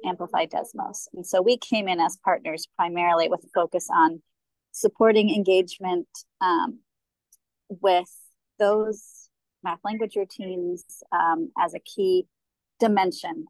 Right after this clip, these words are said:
of the design of this curriculum. So because that was our focus, um, we realized when we were gonna come in and do walkthroughs, um, in all three sites, we needed some tools. We needed to think carefully about what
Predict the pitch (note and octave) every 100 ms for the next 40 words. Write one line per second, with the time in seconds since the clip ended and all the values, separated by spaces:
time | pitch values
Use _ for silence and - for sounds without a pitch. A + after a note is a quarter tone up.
0 | - E3 D#3 D#3+ D#3+ - C3+ D#3 D#3 -
1 | - - - G#3 - - F#3+ - - G3+
2 | G3 F#3 - _ _ _ _ _ - A3+
3 | B3 C4 C4 C#4+ - D4 D#4+ D#4+ - F3+
4 | D#3+ - G#3+ - - - F#3+ F3+ F3 F3
5 | F3 - _ G3+ G#3 F#3+ G3 F#3+ F3+ F3
6 | - F#3 G3 G3+ F#3+ F3+ - G#3 G3 F3+
7 | F3 - F3+ E3+ F3+ E3+ F#3+ F#3 - -
8 | - D#3 D3 F3+ - - - _ - E3+
9 | E3+ E3+ - F#3+ F3+ F3 - F3+ - E3
10 | D#3 - G#3+ G#3+ A3 G#3 F3 - - F3+
11 | E3+ - - F3 D3 - F#3 F#3 F3 -
12 | F3+ F#3 E3 _ - D#3+ - D#3+ - -
13 | E3 - F3+